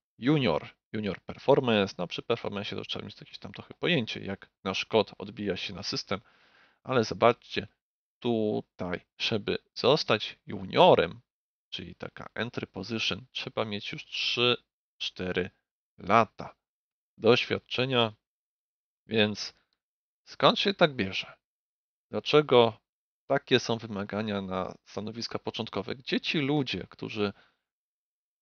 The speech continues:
są w trakcie studiów albo dopiero je skończyli, tak naprawdę mogą się uczyć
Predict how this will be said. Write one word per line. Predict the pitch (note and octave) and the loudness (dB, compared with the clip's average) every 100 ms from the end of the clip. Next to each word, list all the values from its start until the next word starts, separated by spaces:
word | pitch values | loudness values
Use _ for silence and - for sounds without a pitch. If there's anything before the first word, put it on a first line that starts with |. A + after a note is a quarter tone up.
| _ | _
są | - G#2 | -6 -6
w | - | 0
trakcie | A#2 B2+ - | 0 0 -2
studiów | - A#2+ B2 | -6 -4 -4
albo | A2 | -4
dopiero | A2+ A2+ | -4 -2
je | A2 A2 | 2 2
skończyli, | - G#2+ - B2 A2 - _ | 0 -4 -2 -2 -2 -10 _
tak | A2+ - | -6 -4
naprawdę | A2 G2 G#2+ G#2 F#2+ | -8 -4 -2 -2 -6
mogą | F#2+ A#2 A2 G#2+ | -4 -2 -2 -6
się | - - - | -6 -8 -10
uczyć | A2 - G2+ - | -10 -4 -4 -4